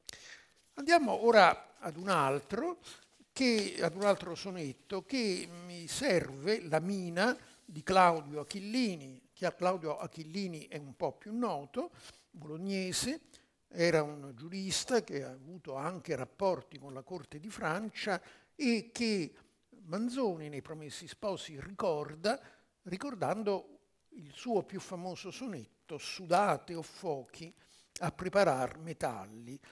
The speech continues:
esortazione a Luigi tredicesimo di Francia in funzione antispagnola.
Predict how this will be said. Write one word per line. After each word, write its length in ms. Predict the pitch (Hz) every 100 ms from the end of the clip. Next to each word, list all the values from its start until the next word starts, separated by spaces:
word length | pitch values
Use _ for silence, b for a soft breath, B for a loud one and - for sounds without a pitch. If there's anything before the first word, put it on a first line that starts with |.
| B B
esortazione 1160 | 165 127 147 135 - 131 - 196 185 143 131
a 120 | 208 135
Luigi 640 | 127 156 180 123 127 123
tredicesimo 840 | - 135 143 - 165 160 - 139 147
di 120 | 202
Francia 480 | - 120 117 123 131
in 80 |
funzione 560 | 123 208 165 - 117 123
antispagnola. 800 | 123 135 - 117 123 110 104